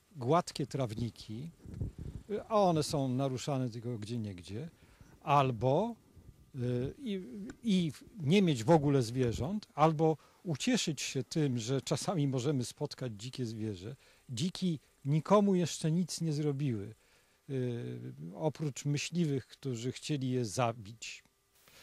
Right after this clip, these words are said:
Y, y, albo będziemy mieli zwierzęta, albo będziemy mieli gładkie trawniki, albo pogodzimy się z tym, że są jakieś koszty, że te zwierzęta, y, mają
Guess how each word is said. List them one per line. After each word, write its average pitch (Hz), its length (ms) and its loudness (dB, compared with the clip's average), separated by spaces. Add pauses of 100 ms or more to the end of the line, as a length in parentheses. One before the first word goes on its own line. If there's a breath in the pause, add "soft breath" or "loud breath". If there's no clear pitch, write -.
(560 loud breath)
Y, 127 300 0 (280)
y, 139 420 2 (840)
albo 196 540 10
będziemy 160 520 4
mieli 156 260 2
zwierzęta, 135 800 2 (180)
albo 190 480 4 (600 soft breath)
będziemy 170 380 2
mieli 180 280 4
gładkie 165 380 4
trawniki, 127 640 -2
albo 165 360 4
pogodzimy 156 640 0
się 120 180 -6
z - 140 -8
tym, 139 220 -4
że 131 320 -2 (320 soft breath)
są 214 380 2
jakieś 180 360 -2
koszty, - 420 -6
że 135 140 -2
te 156 140 -2
zwierzęta, 151 640 0 (400 soft breath)
y, 208 220 -6
mają 180 380 2